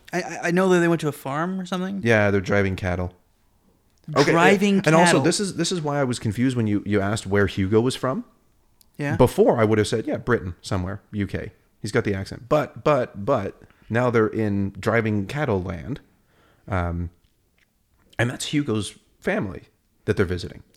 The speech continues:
Speaker 1: Right.
Speaker 2: Right? So, it, it's, uh, same thing with Callie, where he's Scottish, but then inexplicably also, uh, like, his family's in Vancouver.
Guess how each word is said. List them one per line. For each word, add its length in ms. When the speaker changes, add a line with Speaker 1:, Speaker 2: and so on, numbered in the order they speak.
Speaker 1:
Right. 320
Speaker 2:
Right? 200
So, 260
it, 160
it's, 180
uh, 220
same 220
thing 120
with 160
Callie, 320
where 140
he's 320
Scottish, 560
but 160
then 320
inexplicably 840
also, 600
uh, 20
like, 340
his 120
family's 380
in 160
Vancouver. 500